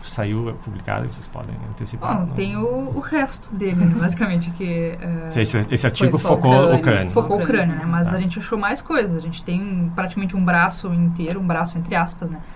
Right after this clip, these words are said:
Speaker 2: Um braço inteiro, tem um pedacinho do ombro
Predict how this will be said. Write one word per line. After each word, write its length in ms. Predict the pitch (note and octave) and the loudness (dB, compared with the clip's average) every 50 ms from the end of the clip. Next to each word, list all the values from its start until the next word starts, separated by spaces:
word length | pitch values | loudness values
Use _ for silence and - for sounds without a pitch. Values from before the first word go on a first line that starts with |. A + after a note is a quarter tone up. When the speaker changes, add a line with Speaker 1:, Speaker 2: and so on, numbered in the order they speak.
| - - - - - - - | -16 -16 -16 -16 -12 -4 -2
Speaker 2:
Um 60 | F3 | 0
braço 280 | E3+ D#3+ D#3+ E3 - G#3+ | 0 0 0 -2 -4 -4
inteiro, 460 | G#3+ - G#3 G3+ G#3+ A3 A3 G3 F#3 | -4 -4 -4 -2 -2 -2 -2 -2 -4
tem 240 | - - F3 E3+ E3+ | -4 -2 0 2 2
um 460 | E3+ E3 D#3+ D#3+ D#3+ D#3+ F3 F3 E3+ - | 2 0 -2 -6 -8 -8 -6 -6 -6 -4
pedacinho 380 | F3 E3+ E3 E3 - - F#3 | -4 -4 -4 -4 -4 -4 -2
do 140 | F#3+ A3 A#3 | 0 2 2
ombro 440 | G3+ G3 G#3 G#3+ G#3+ A#3+ B3+ B3+ | 2 2 0 0 0 0 -2 -2